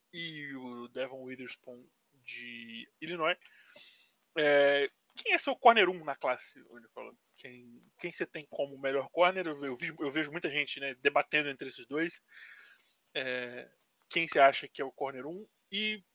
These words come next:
pra onde você acha que, do, do qual range você acha de, que esses, esses caras podem sair? Tipo,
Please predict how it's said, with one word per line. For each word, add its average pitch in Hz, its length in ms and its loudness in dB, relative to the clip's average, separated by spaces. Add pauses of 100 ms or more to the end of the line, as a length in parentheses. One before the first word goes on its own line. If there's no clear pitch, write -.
(720)
pra 175 160 10
onde 185 220 2
você 180 260 0
acha 147 320 6
que, 147 720 -16 (840)
do, 151 160 -6
do 160 120 -16
qual - 180 10
range 156 380 0
você 143 180 -6
acha 143 260 4
de, 135 160 -20 (140)
que - 80 -16
esses, 131 240 -12
esses 135 320 -10
caras 135 220 0
podem 139 260 -6
sair? 113 300 -10
Tipo, - 420 -20